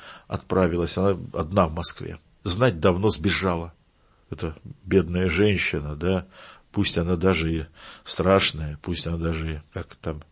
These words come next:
волосы у неё на лице и, и ноги у неё там нехорошие,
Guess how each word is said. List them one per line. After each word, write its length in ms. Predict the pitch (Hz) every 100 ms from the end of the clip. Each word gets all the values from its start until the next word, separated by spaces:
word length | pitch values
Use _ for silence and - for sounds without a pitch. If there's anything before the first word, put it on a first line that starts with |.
| _ _ _ - - _ _ _ _ _ _ _ _
волосы 540 | 92 104 104 95 -
у 60 | 82
неё 200 | 76 80
на 80 | 80
лице 520 | 80 76 90 80 76 - - - - _
и, 60 | 87
и 260 | 80 80 76 85
ноги 300 | 85 98 90
у 100 | 85
неё 260 | 82 82 80
там 240 | - 78
нехорошие, 640 | 80 80 85 85 - 76